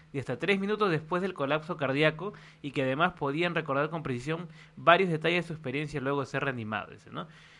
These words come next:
Eh, uno de los casos fue un hombre de cincuenta y siete años quien hizo un relato muy convincente de lo que sucedió mientras se encontraba en estado de muerte clínica. El paciente dio detalles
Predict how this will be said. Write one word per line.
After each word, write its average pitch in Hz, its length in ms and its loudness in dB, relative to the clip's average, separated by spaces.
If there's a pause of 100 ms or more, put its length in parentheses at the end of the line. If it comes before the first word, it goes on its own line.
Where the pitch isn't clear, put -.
(140)
Eh, 120 140 -8
uno 160 160 -2
de 170 60 0
los 156 100 -2
casos 170 240 -4
fue 165 100 -6
un 160 60 -4
hombre 165 200 -2
de 160 40 -10
cincuenta 123 300 -8
y 117 40 -14
siete 147 280 -2
años 160 200 0
quien 160 280 -4
hizo 160 120 -4
un 170 80 -4
relato 135 360 -2
muy 190 160 -2
convincente 180 560 -2
de 180 40 0
lo 160 140 -2
que 135 80 -8
sucedió 110 400 -4
mientras 156 380 -4
se 143 40 -8
encontraba 127 560 -2
en 135 120 -2
estado 113 260 -6
de 120 80 -6
muerte 123 220 -6
clínica. 151 320 -4
El - 100 -10
paciente 131 380 -6
dio 131 180 -4
detalles 156 480 2